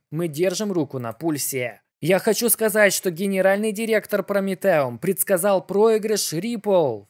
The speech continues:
в деле против сек. И именно поэтому для меня эти люди выглядят как марионетки сек. Иначе как еще объяснить все произошедшее? Однако,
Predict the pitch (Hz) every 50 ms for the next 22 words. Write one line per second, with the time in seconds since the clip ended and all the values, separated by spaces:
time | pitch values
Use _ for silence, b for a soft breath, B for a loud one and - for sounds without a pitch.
0 | _ - 135 135 131 156 175 185 202 202 185 - 170 156 143 - 139 131 120 -
1 | - - 196 160 127 - - - _ _ _ - 147 190 208 226 240 240 240 220
2 | 208 220 226 220 202 190 - 180 180 175 160 175 175 180 180 180 185 190 180 170
3 | - 185 170 170 170 160 165 160 160 208 220 185 185 170 156 156 135 - - 175
4 | 165 - 185 196 185 196 196 185 180 190 220 226 202 - - - 156 139 - -
5 | - - 185 160 120 - _ - - _ _ _ - 160 180 196 196 175 - 202
6 | 185 - 220 208 - 247 208 - 247 233 208 180 190 180 160 - 180 151 127 -
7 | - 127 117 - 123 123 117 113 113 110 - 143 156 143 - - - 131 120 110
8 | 104 95 - - 143 175 165 165 214 220 208 185 - 156 139 117 104 -